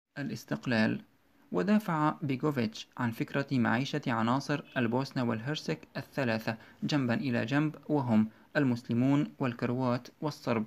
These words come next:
ودافع عن وحدة أراضي البوسنة والهرسك، وقال إنه ضد انفصال أي جزء منها. ذكر بيغوفيتش أن تقسيم البوسنة والهرسك سيفتح الطريق أمام تراجيديا مؤلمة بكامل المعنى، وقال في هذا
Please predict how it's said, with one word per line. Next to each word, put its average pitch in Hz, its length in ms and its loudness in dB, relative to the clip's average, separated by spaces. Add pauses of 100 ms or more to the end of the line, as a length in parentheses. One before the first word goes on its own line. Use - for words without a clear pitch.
(440)
ودافع 175 400 -2
عن 147 280 4
وحدة 139 380 0
أراضي 127 380 0
البوسنة 120 440 0
والهرسك، 127 580 -2 (240)
وقال 135 440 0 (240)
إنه 160 340 2
ضد 135 240 0
انفصال 131 580 -2
أي 131 220 -2
جزء 123 280 -4
منها. 117 440 0 (720)
ذكر 180 400 0
بيغوفيتش 131 580 -2 (200)
أن 131 220 0
تقسيم 131 400 -2
البوسنة 120 400 0
والهرسك 139 580 -4 (240)
سيفتح 196 420 -2
الطريق 135 480 0
أمام 135 480 0 (160)
تراجيديا 131 760 -2
مؤلمة 143 560 0 (120)
بكامل 123 520 0
المعنى، 110 480 2 (300)
وقال 117 440 0
في 127 160 -4
هذا 117 380 0